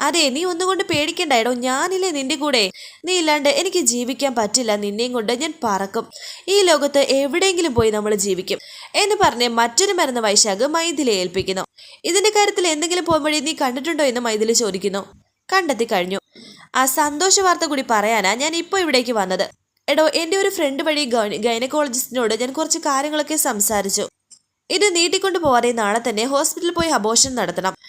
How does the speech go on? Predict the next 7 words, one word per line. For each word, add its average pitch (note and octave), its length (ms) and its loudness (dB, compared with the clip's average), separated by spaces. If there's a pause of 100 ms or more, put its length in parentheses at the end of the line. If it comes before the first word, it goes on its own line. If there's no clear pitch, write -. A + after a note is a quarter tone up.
(300)
പിന്നീട് G4+ 340 2
കാണിക്കുന്നത് G#3 580 2 (640)
സാവിത്രി E4+ 840 0
മീനാക്ഷി F#4+ 420 2
കൊണ്ട് F#4+ 200 0
ജോലിയൊക്കെ C#4+ 460 2
ചെയ്യിപ്പിക്കുന്നുണ്ട്. G#3+ 800 0